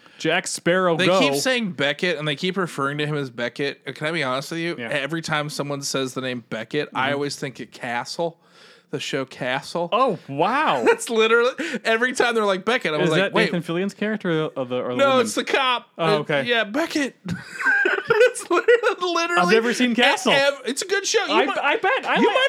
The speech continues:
Speaker 2: actually like it.
Speaker 1: Oh,
Speaker 2: It's a
Speaker 1: really?
Speaker 2: good procedural.
Speaker 1: Oh.
Speaker 2: If you liked
Speaker 1: I, I don't
Speaker 2: Bones,
Speaker 1: like
Speaker 2: you'd
Speaker 1: these
Speaker 2: like Castle.
Speaker 1: Well, I have never watched Bones either.
Speaker 2: You've never watched Bones?
Speaker 1: I know.
Speaker 2: It's so, Bones is the perfect snapshot of how to, of how to run a successful television show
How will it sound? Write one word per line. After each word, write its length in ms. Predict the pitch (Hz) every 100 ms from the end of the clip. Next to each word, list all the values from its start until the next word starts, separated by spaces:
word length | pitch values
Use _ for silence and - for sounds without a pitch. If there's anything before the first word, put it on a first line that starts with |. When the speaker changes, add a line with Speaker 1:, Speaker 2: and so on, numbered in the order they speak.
| 587
Speaker 2:
actually 200 | - 523 440
like 180 | 453
it. 80 | 359
Speaker 1:
Oh, 60 | 240
Speaker 2:
It's 100 | 311
a 40 |
Speaker 1:
really? 120 | 262 349
Speaker 2:
good 120 | 320
procedural. 600 | 349 277 285 214 147 113 -
Speaker 1:
Oh. 300 | - 339 202 -
Speaker 2:
If 140 | - 208
you 100 | 302
liked 300 | 349 349 -
Speaker 1:
I, 40 |
I 40 | 240
don't 100 | 226
Speaker 2:
Bones, 80 | 285
Speaker 1:
like 140 | 359
Speaker 2:
you'd 80 | 349
Speaker 1:
these 40 | 233
Speaker 2:
like 160 | 190
Castle. 560 | - 135 139 - 202 196
Speaker 1:
Well, 100 | 170
I 200 | 156 151
have 240 | 147 160 156
never 180 | 165 160
watched 280 | 160 -
Bones 320 | 151 220 202 175
either. 200 | 254 123
Speaker 2:
You've 160 | 151 185
never 260 | 262 - 285
watched 280 | 285 - - _
Bones? 200 | - 320 -
Speaker 1:
I 180 | 208 220
know. 420 | 339 453 453 349 -
Speaker 2:
It's 180 | 220 -
so, 380 | - 226 226 - - _
Bones 320 | - 190 214 208
is 120 | 190
the 80 | 185
perfect 500 | - 170 175 190 -
snapshot 760 | - 156 147 - 143 120 - - - -
of 120 | - 131
how 220 | 135 147
to, 100 | 143 - -
of 140 | 131
how 300 | - - -
to 160 | - 147
run 500 | 127 131 131 131 131 _ _ _ -
a 120 | 139
successful 600 | - 131 - 139 - 135
television 600 | - 127 123 123 123 120
show 380 | - 120 113